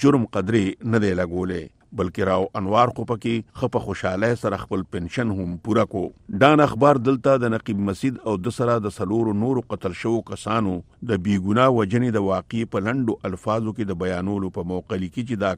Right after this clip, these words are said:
کسان د کراچۍ د ملیر ضلعي پولیس د خپلو ډیرو او کورونو نه پورته کړل، بیا یوې شاړې ودانۍ ته بوتلل او یو یوې په ډزو ووژلو. دا واقعه تیر کال د جنورۍ په دیارلسم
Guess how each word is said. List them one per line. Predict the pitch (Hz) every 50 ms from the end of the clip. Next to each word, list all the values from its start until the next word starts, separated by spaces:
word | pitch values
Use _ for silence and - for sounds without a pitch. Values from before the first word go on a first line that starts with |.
| -
کسان | - 107 - 113 113 113 117 120 117 - - 107 110
د | - -
کراچۍ | 113 107 104 104 104 - 135 135 135 120
د | 113 110 107
ملیر | 104 113 139 139 127 101 107
ضلعي | 107 104 104 104 120 117 - -
پولیس | 107 98 117 131 117 110 104
د | 101 - -
خپلو | - 107 98 95 92 92 92 104
ډیرو | 101 101 101 117 127 127 127 120 - - _ 110 98
او | 98 92 - 107
کورونو | 104 107 113 131 135 123 110 98 95
نه | - - 123
پورته | 107 92 - - 98 -
کړل، | - 98 90 85 85 - _ _ - 98 92
بیا | 110 113 113 110
یوې | 110 104 98 95 92 -
شاړې | - 123 123 127 120 113 104 95
ودانۍ | 92 87 92 95 101 107 107 92
ته | 101 95 90 101
بوتلل | 117 117 - 131 123 117 113 104 - _ _ _ - 107
او | 104 107 107 117
یو | 135 139 135 117 113 127
یوې | 139 135 117 98 95 - - -
په | - 101 92 98
ډزو | 113 107 98 101 107
ووژلو. | 117 104 98 92 85 87 92 90 90 85 80 - _ _ _ - 95
دا | 92 92 92 92
واقعه | 92 92 - - 123 120 120 -
تیر | 120 113 104 98 -
کال | 117 113 110 104 92
د | 90 85 98
جنورۍ | 92 92 92 90 95 95 101 101 95 -
په | 95 85 90
دیارلسم | 87 87 85 87 90 90 - 127 120 113 -